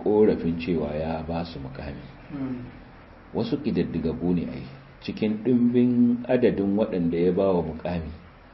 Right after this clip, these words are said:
Speaker 1: a wancan lokaci. Wasu ƙididdigaggu ne. To, idan muka koma muka duba sirar waɗannan mutane,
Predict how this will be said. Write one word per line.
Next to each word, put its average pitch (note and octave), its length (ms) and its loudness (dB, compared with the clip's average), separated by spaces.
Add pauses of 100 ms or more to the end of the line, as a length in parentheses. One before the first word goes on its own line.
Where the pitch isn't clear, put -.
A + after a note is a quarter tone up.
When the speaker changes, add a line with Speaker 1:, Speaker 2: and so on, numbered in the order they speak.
(340)
Speaker 1:
a D#2 100 -6
wancan D#2 340 -4
lokaci. - 380 -10 (800)
Wasu G#2 200 -4
ƙididdigaggu E2+ 720 -4
ne. E2 80 -4 (1500)
To, E2+ 320 2
idan G2 240 4
muka C3+ 200 4
koma C3 380 6
muka G#2+ 240 4
duba F2+ 680 2 (400)
sirar A2+ 520 4
waɗannan F2+ 440 2
mutane, D#2 460 -4